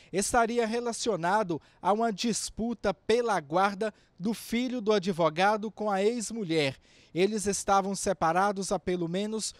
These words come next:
dois anos. O idoso, na condição de policial militar da reserva, está recolhido no Batalhão de Polícia Militar em Ipatinga. As investigações, portanto, continuam.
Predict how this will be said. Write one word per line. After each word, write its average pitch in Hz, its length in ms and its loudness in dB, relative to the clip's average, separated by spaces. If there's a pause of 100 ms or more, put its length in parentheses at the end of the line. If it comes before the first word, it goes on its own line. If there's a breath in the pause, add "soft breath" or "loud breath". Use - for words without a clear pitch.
(260 soft breath)
dois 202 460 6
anos. 135 480 2 (320 soft breath)
O 180 140 4
idoso, 196 540 4
na 220 220 0
condição 202 580 0
de 185 120 -2
policial 185 680 2
militar 175 560 0
da 165 180 2
reserva, 185 640 0 (340 soft breath)
está 202 420 2
recolhido 196 880 0 (280 soft breath)
no 233 180 -4
Batalhão 208 580 2
de 196 200 -2
Polícia 190 520 -2
Militar 196 580 -2 (280)
em 190 280 -4
Ipatinga. 151 720 -4 (260 soft breath)
As 220 220 0
investigações, 180 920 -2
portanto, 202 760 -6
continuam. 147 760 -4